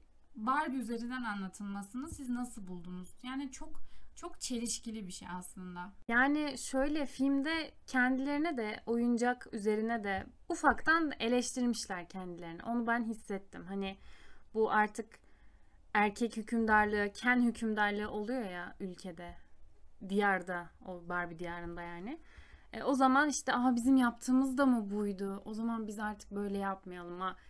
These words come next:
Speaker 2: getirdiler mesela olayı. Hani kadın üstünlüğü de doğru bir şey değil, erkek üstünlüğü de, üstünlüğü de doğru bir şey değil diye birazcık çok ufak eleştiri yapmışlardı. Ama onun dışında dediğin gibi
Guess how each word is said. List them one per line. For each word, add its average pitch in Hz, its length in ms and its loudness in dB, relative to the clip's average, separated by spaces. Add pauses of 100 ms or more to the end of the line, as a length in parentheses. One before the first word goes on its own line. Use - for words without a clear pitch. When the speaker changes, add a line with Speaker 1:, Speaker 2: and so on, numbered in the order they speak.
(140)
Speaker 2:
getirdiler 170 640 -6
mesela 170 460 -8
olayı. 175 400 -8 (300)
Hani 196 280 -4
kadın 226 320 4
üstünlüğü 247 540 2
de 220 120 -4
doğru 180 280 -2
bir 170 40 -12
şey 175 240 -10
değil, 262 120 -4
erkek 214 360 -4
üstünlüğü 214 460 -4
de, 180 160 -6 (380)
üstünlüğü 208 420 -4
de 208 140 -4
doğru 175 260 -2
bir - 40 -12
şey 175 260 -6
değil 185 300 -2
diye 262 220 -4
birazcık 285 500 -2
çok - 240 -8
ufak 302 340 -4
eleştiri 240 400 0
yapmışlardı. 220 840 -4 (540)
Ama 269 220 4
onun 339 220 4
dışında 320 380 0
dediğin 269 280 2
gibi 302 340 -4